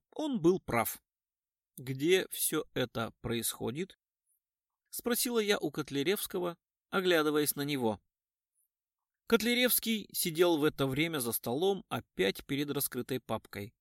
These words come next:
Он поднял на меня задумчивые глаза. "Не знаю, а разве это так важно?" "Все может быть",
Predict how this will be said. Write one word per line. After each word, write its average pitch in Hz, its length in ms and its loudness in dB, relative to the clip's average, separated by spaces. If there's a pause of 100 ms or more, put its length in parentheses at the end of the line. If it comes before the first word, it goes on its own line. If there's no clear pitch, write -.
(360)
Он 220 220 0
поднял 143 440 0
на 131 60 -2
меня 131 340 -2
задумчивые 127 640 0
глаза. 135 420 0 (640)
"Не 104 400 -8
знаю, 123 480 0 (220)
а 113 120 -2
разве 117 300 2
это 113 120 -2
так 113 240 -4
важно?" 131 420 2 (840)
"Все 339 480 -4
может 120 360 -4
быть", 113 480 -6